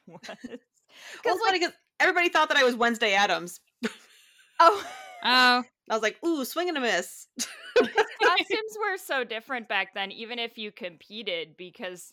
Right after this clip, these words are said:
Speaker 1: they didn't even really require handmade costumes till towards, like, maybe two thousand five at a lot of conventions. You were
Speaker 2: Yeah,
Speaker 1: just
Speaker 2: right.
Speaker 1: judged on what you looked like on stage. They didn't care
Speaker 2: Mm-hmm.
Speaker 1: if you made it or not. So,
Speaker 2: Mm-hmm.
Speaker 1: like, I've been competing since, like, two thousand.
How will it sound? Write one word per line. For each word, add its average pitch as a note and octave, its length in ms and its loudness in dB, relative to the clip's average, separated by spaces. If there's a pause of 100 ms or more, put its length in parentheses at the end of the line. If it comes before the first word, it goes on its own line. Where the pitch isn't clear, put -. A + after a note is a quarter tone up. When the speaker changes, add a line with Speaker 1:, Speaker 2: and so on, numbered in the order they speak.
Speaker 1:
they G#3 140 -8
didn't C4+ 140 -10
even C#4+ 200 -10
really A3 220 -6
require G3+ 500 -6
handmade F#3 500 -10
costumes E3+ 680 -10
till F3 200 -12
towards, F3 560 -10
like, E3+ 540 -6 (720)
maybe F#3+ 300 -12
two F#3+ 200 -18
thousand F3 420 -10
five E3 440 -6
at B3 100 -8
a B3+ 60 -8
lot C4+ 180 -6
of C4+ 80 -10
conventions. C#4+ 720 -12
You G3+ 100 -10
were G#3 60 0
Speaker 2:
Yeah, G#3 140 4
Speaker 1:
just D#3+ 100 -4
Speaker 2:
right. F3 100 2 (120)
Speaker 1:
judged F#3 160 -10
on G#3 100 -4
what G#3 160 -4
you G3 100 -10
looked F#3+ 200 -10
like F#3 180 -4
on F3 180 -8
stage. F#3+ 460 -6
They G3+ 100 -10
didn't F#3 200 -14
care F#3+ 80 -12
Speaker 2:
Mm-hmm. F#3+ 60 -10
Speaker 1:
if - 100 -20
you D#3 80 -18
made F3+ 180 -12
it A#3 100 -8
or C4 100 -6
not. C#4+ 320 -4 (160)
So, G#3 40 -10 (140)
Speaker 2:
Mm-hmm. G#3 100 -6
Speaker 1:
like, F#3 340 -4 (480)
I've B3+ 140 -2
been D#4 160 -6
competing G#3+ 720 -8
since, F#3 340 -14
like, E3+ 260 -10 (120)
two G#3 160 -14
thousand. F#3 640 -6